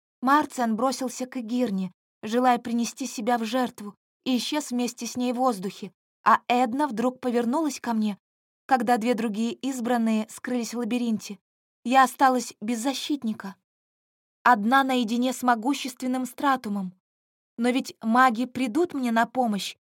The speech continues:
или будут ждать новых чудес от меня. Но я не умею бороться, лишь исцелять. Я видела, что Эдна сделала с королем волны. И знаю, что Стратум, отравляющий ее изнутри, захочет избавиться от меня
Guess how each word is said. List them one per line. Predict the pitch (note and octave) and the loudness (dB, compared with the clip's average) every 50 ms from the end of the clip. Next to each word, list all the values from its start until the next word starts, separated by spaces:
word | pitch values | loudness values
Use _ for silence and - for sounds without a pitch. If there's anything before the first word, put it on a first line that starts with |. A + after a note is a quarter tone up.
| _ _ _ | _ _ _
или | - C#4+ B3+ C#4 | 0 2 2 2
будут | A3 B3 G#3+ C#4+ G#3+ A3+ | 0 0 -2 -2 -2 -4
ждать | A3 G3+ C#4 C4+ C4 B3+ | 0 4 4 4 4 2
новых | C4 C4 C4+ B3 A#3+ A#3+ - | 2 0 2 2 2 0 -4
чудес | - - C4+ A3+ G#3 B3 A#3+ G#3+ - - | -6 -6 -6 -2 0 0 0 0 -2 -6
от | - - | -8 -6
меня. | G#3 G#3 G#3+ G#3+ G#3+ G#3 F#3 - _ _ _ _ _ _ _ _ | -4 -2 0 0 -2 -2 -4 -8 _ _ _ _ _ _ _ _
Но | B3 A#3+ A#3+ B3 A#3+ A#3+ A3+ - - | -2 0 2 2 2 2 0 -2 -2
я | A3 A#3 B3 | 0 2 2
не | A#3+ A#3+ B3 | 2 2 2
умею | B3 B3+ D#4 F4 D#4+ C4 | 0 0 0 0 0 0
бороться, | F#3+ A3+ A#3+ A#3 A#3 A3 G#3+ - - - G3 F3 - _ _ _ _ | 4 4 4 4 4 2 -2 -4 -8 -12 -14 -14 -14 _ _ _ _
лишь | A#3+ A#3+ A#3+ A3+ B3+ | -2 -2 0 -2 -4
исцелять. | A#3 - - - C4+ C4 C4+ D4+ D#4 D4+ - - _ _ _ _ _ _ _ _ _ _ - | -6 -10 -8 -4 -2 0 0 0 -2 -4 -8 -14 _ _ _ _ _ _ _ _ _ _ 0
Я | B3+ C#4+ D4 | 2 4 4
видела, | C#4+ F4 D4 C#4 C4+ B3 A3+ | 6 4 4 4 2 2 0
что | - - - B3 - - | 0 -2 -2 -4 -2 0
Эдна | C4 C4 C4 G3+ A3 A#3+ | 0 0 0 0 0 -2
сделала | A3+ G3+ F#3+ A#3+ B3 A#3+ A#3 A#3 A#3 | -2 -2 0 0 2 2 2 0 -2
с | A3 - | -4 -4
королем | - B3+ B3 B3 A#3+ B3 B3 A#3 A3 | -2 0 2 2 4 4 2 4 2
волны. | A#3+ B3 B3+ C4 C4+ B3+ A3+ F3+ - _ _ _ _ _ _ _ _ _ _ _ _ _ _ _ - | 2 2 2 0 -2 -2 -4 -4 -6 _ _ _ _ _ _ _ _ _ _ _ _ _ _ _ -2
И | C#4 C4+ | -2 -2
знаю, | A3 B3+ D4 D#4 D4 B3 | 0 2 2 2 2 0
что | - - - A#3 | -2 -6 -8 -10
Стратум, | - - - D4+ D#4+ D#4+ D#4 - A3 F#3 F3 - _ _ _ _ - | -10 -4 -2 0 0 0 0 -2 -2 -4 -4 -6 _ _ _ _ -4
отравляющий | - A#3+ B3+ C4+ C4 C4 B3 B3 A#3+ A#3 G#3 - - - A3+ G#3+ - | -2 0 4 4 4 6 6 4 4 4 2 -2 -4 -6 -6 -6 -4
ее | - A#3+ A3+ A3+ B3 A#3+ | -4 -2 0 2 2 2
изнутри, | A#3 G#3+ A#3+ B3+ B3+ - B3+ B3 A3+ F#3+ - _ _ _ _ - | 2 0 -2 -4 -4 -4 -4 -4 -4 -4 -6 _ _ _ _ 0
захочет | A3 B3+ A#3 - - C4+ B3+ - B3+ B3 - - | 2 4 4 4 2 -2 -2 -2 -6 -8 -6 -6
избавиться | C#4 A#3 A3+ B3+ D4 C#4+ A3+ G#3+ G#3+ - A#3 A3+ | -6 -2 0 2 2 2 2 0 -2 -4 -4 -4
от | A3 A3 | -2 0
меня | G#3+ A3 A3 G#3+ G#3 F#3+ | 0 0 0 -2 -2 -4